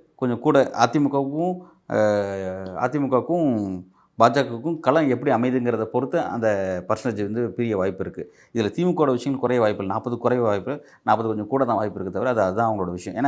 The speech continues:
already டென் குறைஞ்சிருச்சு அவங்களுக்கு அப்படின்னு நம்ம பார்க்குறோம். அப்ப மீதி இருக்கிறது அந்த அறுபதுல இவங்க எவ்வளவு பெற போறாங்க அப்படிங்கிறத, அதை பொறுத்து வேணா இரட்டை இலக்கமா அப்படிங்கிறத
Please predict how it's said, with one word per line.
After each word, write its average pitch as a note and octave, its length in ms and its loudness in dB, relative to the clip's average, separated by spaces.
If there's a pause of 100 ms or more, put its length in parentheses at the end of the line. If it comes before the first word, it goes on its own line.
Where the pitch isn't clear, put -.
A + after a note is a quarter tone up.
already B2+ 300 2
டென் C3 260 -2
குறைஞ்சிருச்சு A#2+ 320 0
அவங்களுக்கு F#2 300 -4 (340)
அப்படின்னு A2 220 2
நம்ம G#2+ 240 -2
பார்க்குறோம். F2 280 -4 (280)
அப்ப G#2+ 280 2
மீதி F#3 640 0
இருக்கிறது C3+ 400 0
அந்த A2+ 200 4
அறுபதுல C#3+ 240 2
இவங்க A#2+ 240 0
எவ்வளவு C3 260 0
பெற A#2 120 4
போறாங்க A2+ 280 0
அப்படிங்கிறத, G2 380 -2
அதை A#2+ 260 2
பொறுத்து D#3+ 340 -2
வேணா D#3 100 0
இரட்டை C3 240 -2
இலக்கமா A#2 380 0 (360)
அப்படிங்கிறத A2+ 420 0